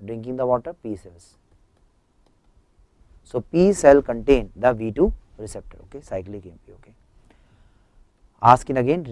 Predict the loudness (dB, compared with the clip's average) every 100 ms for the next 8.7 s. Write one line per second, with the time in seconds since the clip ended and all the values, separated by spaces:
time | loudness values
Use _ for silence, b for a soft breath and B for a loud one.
0 | -10 -10 -8 -8 -4 -4 -6 _ _ -20
1 | -20 -20 _ _ _ _ _ _ _ _
2 | _ _ 2 4 4 2 0 -2 -4 -12
3 | -14 0 4 6 6 6 6 10 10 10
4 | 0 -18 0 4 6 6 6 4 4 2
5 | 0 -2 -12 -12 -8 -8 -8 -6 -4 0
6 | -2 -4 -14 -20 -20 -20 _ _ _ _
7 | _ _ _ _ _ _ _ _ _ _
8 | -10 -6 -6 -6 -2 2 2